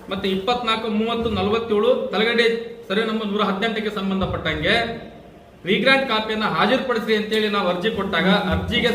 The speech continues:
ಸಂಬಂಧಪಟ್ಟಂತೆ ತಾಲೂಕು ಆಫೀಸ್ ಸೊರಬರ್ ಅವರು ನಮ್ಗೆ ಹಿಂಬರ ನೀಡ್ತಾರೆ, ಯಾವುದೇ ರೀಗ್ರಾಂಟ್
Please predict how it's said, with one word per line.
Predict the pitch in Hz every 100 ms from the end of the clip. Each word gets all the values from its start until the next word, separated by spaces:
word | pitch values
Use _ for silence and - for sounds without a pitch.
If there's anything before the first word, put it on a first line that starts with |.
| 180
ಸಂಬಂಧಪಟ್ಟಂತೆ | 196 214 202 196 190 190 180 233 247 - 139 - - - - - 156
ತಾಲೂಕು | 202 254 220
ಆಫೀಸ್ | 208 220 -
ಸೊರಬರ್ | 180 202 226 208
ಅವರು | 185 220 233 - - -
ನಮ್ಗೆ | 185 208
ಹಿಂಬರ | 196 202 208 208
ನೀಡ್ತಾರೆ, | 208 202 202 196 - - - - 156
ಯಾವುದೇ | 190 196 233 208
ರೀಗ್ರಾಂಟ್ | 208 208 214